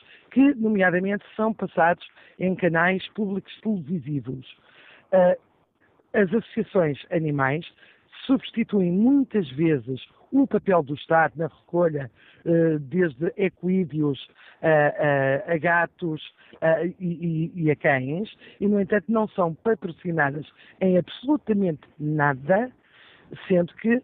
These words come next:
os espetáculos tauromáquicos são. Uma outra coisa que acho que é inacreditável nos tempos de hoje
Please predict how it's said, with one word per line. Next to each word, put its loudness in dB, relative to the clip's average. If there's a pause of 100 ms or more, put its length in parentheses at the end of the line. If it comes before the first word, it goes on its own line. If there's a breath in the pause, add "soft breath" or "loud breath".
os -4
espetáculos -2
tauromáquicos -4 (260)
são. -2 (760 soft breath)
Uma 4
outra 0
coisa -2
que -2 (840 soft breath)
acho 2
que 2
é 2
inacreditável 0
nos -10
tempos -8
de -4
hoje -2